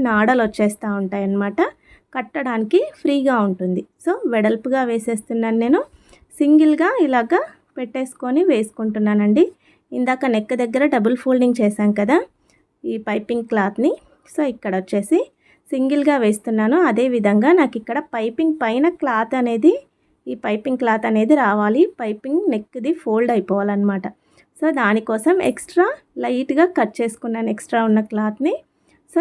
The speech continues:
ఇక్కడ డబుల్ ఫోల్డింగ్, సారీ, రఫ్ చేసేసి మీరు క్లాత్ అనేది సైడ్కి తీసేయండి, కుట్ అనేది. So, ఇలా వేసేసుకున్న తర్వాత ఇలా రావాలన్నమాట మనకి. పైపింగ్ అనేది మనం వేసుకున్న దానిపై నుండి మాత్రమే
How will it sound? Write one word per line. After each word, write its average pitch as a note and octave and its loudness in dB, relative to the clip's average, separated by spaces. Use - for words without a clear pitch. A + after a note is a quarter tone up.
ఇక్కడ D#4 -2
డబుల్ A#3+ 0
ఫోల్డింగ్, C4 2
సారీ, G#3 0
రఫ్ G#3 0
చేసేసి B3 -2
మీరు D#4 0
క్లాత్ B3 -4
అనేది A#3+ 2
సైడ్కి B3 2
తీసేయండి, A3 0
కుట్ G#3+ -4
అనేది. G#3+ 2
So, - -6
ఇలా A3+ 2
వేసేసుకున్న B3 0
తర్వాత A3 -2
ఇలా B3 2
రావాలన్నమాట G3+ 2
మనకి. G3+ -4
పైపింగ్ B3+ -2
అనేది A3+ 2
మనం A3+ -4
వేసుకున్న A#3 -2
దానిపై G#3+ 2
నుండి G#3 4
మాత్రమే G#3 2